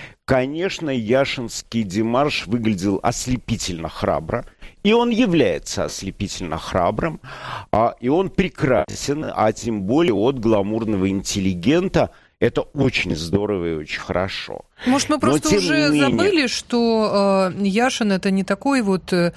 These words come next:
Speaker 2: какой-то юноша, мальчик, э, среди Немцова там и кого-то ещё, а уже, в общем, взрослый и вполне самостоятельный политик.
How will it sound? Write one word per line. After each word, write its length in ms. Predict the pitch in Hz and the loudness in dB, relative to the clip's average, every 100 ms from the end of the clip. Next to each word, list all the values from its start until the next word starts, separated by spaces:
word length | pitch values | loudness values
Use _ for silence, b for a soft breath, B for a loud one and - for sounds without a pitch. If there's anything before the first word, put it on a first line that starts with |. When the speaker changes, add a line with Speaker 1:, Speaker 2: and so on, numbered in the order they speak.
| B B B | B B B
Speaker 2:
какой-то 360 | - - 190 196 | -6 -4 0 0
юноша, 560 | 180 202 185 - 185 | 2 2 2 0 0
мальчик, 480 | 180 190 175 190 - | 2 0 -2 -6 -2
э, 400 | 185 175 170 170 | 0 2 4 2
среди 400 | 165 - 180 170 | 0 -2 -2 0
Немцова 560 | 170 180 175 - 170 160 | 0 0 -2 -2 -2 -2
там 300 | 160 170 160 | -2 -2 0
и 160 | 160 156 | -2 -2
кого-то 400 | 180 165 160 165 | -2 -2 -2 -6
ещё, 360 | 160 - 160 | -6 -6 -4
а 100 | 147 | -4
уже, 320 | 156 165 180 208 | -4 -4 -2 -2
в 40 | |
общем, 240 | 214 196 180 | -2 -2 -2
взрослый 540 | 185 262 - 180 160 | -2 -4 -4 -4 -4
и 60 | 165 | -8
вполне 300 | - 175 208 | -4 -2 -2
самостоятельный 640 | - 156 - 147 175 - | -4 -8 -6 -8 -8 -10
политик. 420 | 147 147 151 - | -12 -12 -12 -16